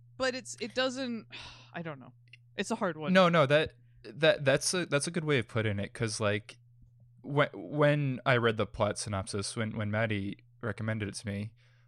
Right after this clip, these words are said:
Speaker 2: um, I was like, "Yeah, okay, th-, this is kind of perfect for the show." Um,
Speaker 1: Mm-hmm.
Speaker 2: but it, it almost, it almost did tip over into so, so bad it's good. But, like, watching it, um,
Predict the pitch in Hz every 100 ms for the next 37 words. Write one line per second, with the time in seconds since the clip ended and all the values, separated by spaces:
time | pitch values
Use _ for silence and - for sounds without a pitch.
0 | _ - 104 95 95 - _ 113 104 101
1 | 127 110 107 110 98 87 104 - 104 -
2 | 104 - - 117 113 - 101 113 123 120
3 | - 117 117 120 113 107 98 98 175 147
4 | 143 _ - 127 113 123 - _ - 95
5 | 143 135 131 120 - 120 139 131 123 127
6 | 117 120 110 101 104 104 104 - - 117
7 | 107 - 98 98 98 - 107 101 101 101
8 | 101 101 - _ _ _ _ _ _ _
9 | - 117 127 - 120 107 104 - 107 104
10 | 98 95